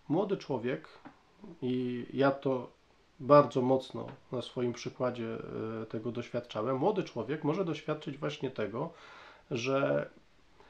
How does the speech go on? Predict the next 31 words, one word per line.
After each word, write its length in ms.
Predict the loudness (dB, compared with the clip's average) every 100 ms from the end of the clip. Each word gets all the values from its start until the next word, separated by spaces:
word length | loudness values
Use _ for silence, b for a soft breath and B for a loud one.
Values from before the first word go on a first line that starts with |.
| b b b b _ _ -20 -4
no, 100 | 4
nie 120 | 4 4
wszystko 360 | 0 -2 0
w 40 | 0
życiu 240 | 0 2
zależy 380 | 4 4 2 0
ode 200 | -2 -4
mnie. 240 | -4 -8 -10 _ _ _ _ _ _ _ _ -20 _ _ -20 _
Młody 240 | 0 2 2
człowiek 380 | -2 0 0
może 260 | 0 2 4
nauczyć 400 | 4 4 2 -4
się 120 | -4
tego, 480 | -2 -2 0 0 0 -6
mi 300 | 0 6 6
to 120 | 8 4
dziadkowie 440 | 2 -2 0 0
pokazali, 680 | -2 -2 -2 0 -4 -4 -6 B B B B
że 640 | -8 -2 0 2 0 -2 -4 -10 -16 -14 -14 -12 -12 -12 -18 -20 _ _ _ _ _ _ -20 -20 -20 -6 6
mogę 280 | 6 6
się 160 | 2 0
starać, 460 | 2 4 4 0 0
mogę 240 | 4 4
dążyć 320 | 6 6 4
do 100 | 0
mojego 380 | 0 0 -2 -4
szczęścia, 680 | -6 -4 -2 -4 -4 -4 -4
do, 280 | -6 -6 -6
do 160 | -4
różnych 380 | 2 2 2 -2
moich, 560 | -2 0 0 -4 -16